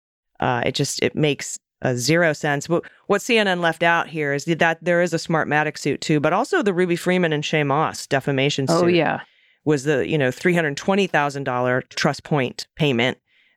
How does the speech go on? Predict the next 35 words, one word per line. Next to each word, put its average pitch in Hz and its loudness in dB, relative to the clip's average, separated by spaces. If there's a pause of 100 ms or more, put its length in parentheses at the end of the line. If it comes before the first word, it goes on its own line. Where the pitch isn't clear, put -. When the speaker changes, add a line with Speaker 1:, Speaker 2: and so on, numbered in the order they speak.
(140)
Speaker 1:
Uh, 131 2
he 156 2
also 147 0
claimed 139 0
in 131 0
that 147 0
suit 127 -6
that 139 0
he 139 0
was 120 0 (220)
broke, 135 0
and 135 -2
he's 165 2
been 170 0
sanctioned 160 0
and 139 0
is 147 0
now 156 2
facing 156 -2
severe 175 2
sanctions, 147 -4 (400)
even 165 2
though 160 2
he 156 0
has 143 0
turned 156 0
in 139 0
a, 127 0
a 127 -2
thing 143 0
saying, 127 0
"Oh, 135 2
okay, 147 -2
I 135 2
lied, 135 0